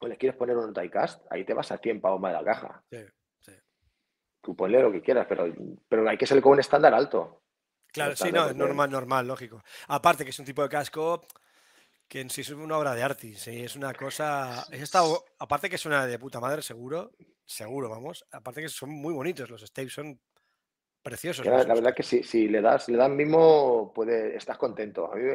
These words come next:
Speaker 1: a mí un proceso, una de las partes del proceso que me gusta es cuando ya está súper lijado y le das el aceite.
Speaker 2: Sí.
Speaker 1: Cuando esa pasada de aceite que ya se salta la veta, digo, "Hostia, ahí me gusta".
Speaker 2: Qué guay, qué guay, qué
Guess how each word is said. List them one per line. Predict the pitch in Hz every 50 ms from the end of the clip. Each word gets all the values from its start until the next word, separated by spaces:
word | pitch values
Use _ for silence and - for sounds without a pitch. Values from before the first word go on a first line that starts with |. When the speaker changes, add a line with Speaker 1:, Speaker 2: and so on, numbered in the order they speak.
| 127 -
Speaker 1:
a | 117
mí | 117 123
un | 135 139
proceso, | - 143 139 - 143 139 - 143
una | 139 143
de | 151 151
las | 143
partes | - 143 135
del | 139 131
proceso | - 123 - - 131
que | -
me | 123 117
gusta | 123 123 - 147
es | 139
cuando | - 127 117 - 110 101 - - _ - - - - _ _
ya | - 110
está | - - 131
súper | 113 - 117 120 113
lijado | 113 113 104 - 120 127 139
y | 135
le | 120 110
das | 113 120 117 - - -
el | 107 101
aceite. | 92 - - 110 113 110 - 143 170 202 - _ _ _ _ _ _ _ _
Speaker 2:
Sí. | - 123 113 104 92 - _ _ _
Speaker 1:
Cuando | - - 104 104 113
esa | 110 - 135 -
pasada | - 107 - 107 107
de | 107
aceite | 98 - 110 107 104 - 104
que | - 107
ya | 104 104
se | - - 110 98
salta | - 110 107 101 - 98
la | 95
veta, | 95 95 95
digo, | 82 80 85 -
"Hostia, | - - _ _ - 107 64 60 - - - _ _ _ _
ahí | - - - -
me | - 98
gusta". | - - - - - - - - - - - - - - _ _ _ _ _ - - -
Speaker 2:
Qué | - 120
guay, | 110 101 - - - -
qué | - 104
guay, | 110 110 - - _
qué | -